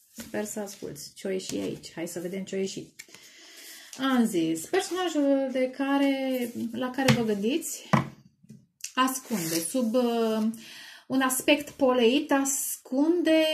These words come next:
lucruri, lucruri. Nu neapărat că ar fi un personaj minci-, mincinos, ascunde. Poate chiar un mare potențial, marea preoteasă, uh, spiritual, potențial spiritual, la care încă n-a ajuns, dar rămâne de văzut.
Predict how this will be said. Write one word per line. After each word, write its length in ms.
lucruri, 560
lucruri. 580
Nu 100
neapărat 440
că 60
ar 100
fi 80
un 80
personaj 380
minci-, 320
mincinos, 680
ascunde. 840
Poate 280
chiar 200
un 100
mare 200
potențial, 640
marea 280
preoteasă, 840
uh, 280
spiritual, 720
potențial 840
spiritual, 600
la 140
care 200
încă 200
n-a 200
ajuns, 280
dar 120
rămâne 240
de 100
văzut. 280